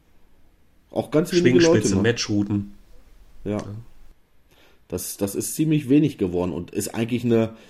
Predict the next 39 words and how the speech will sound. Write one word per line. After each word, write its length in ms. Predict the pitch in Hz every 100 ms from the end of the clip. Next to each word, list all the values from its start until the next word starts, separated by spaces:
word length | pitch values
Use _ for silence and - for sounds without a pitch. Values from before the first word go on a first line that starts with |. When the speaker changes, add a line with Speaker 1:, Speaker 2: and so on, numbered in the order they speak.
| _ -
Speaker 1:
interessante 560 | 98 107 98 101 101
Angelart, 500 | - 117 127 113 156
die 60 | 113
man 160 | 110 101
eigentlich 360 | 101 107 104
doch 180 | - 113
immer 240 | - 117 110
mal, 320 | 107 107 104 - -
ich 80 | 120
sag 60 |
mal, 100 | 127
sogar 240 | 113 107 110
mit 220 | 107 -
Kiddies 340 | - 214 208
viel 200 | - 190
machen 300 | 190 185 190
kann, 300 | 190 196 208 - _
ne? 240 | - 180 185
So 180 | - 113 117 _ 101
schnelle 360 | 101 - 143 151
Erfolge 500 | 104 - 139 180 170
hast 240 | 156 151
du 60 | 156
da 120 | 151
auch 200 | 117 151
mit 120 | 151
den 160 | 139 135
Kindern. 360 | 139 139 131 143 - - -
Das 140 | 90
ist 120 | 107
ja 200 | 107 85 55 -
gerade 340 | 82 95 101
beim 240 | 82 85
Kinderangeln 760 | - 107 98 76 92 90 87 - _ _
ziemlich 360 | - 104 104 87
wichtig, 280 | 98 101
dass 160 | 92 -
die 100 | 90
Kids 400 | - 101 98 -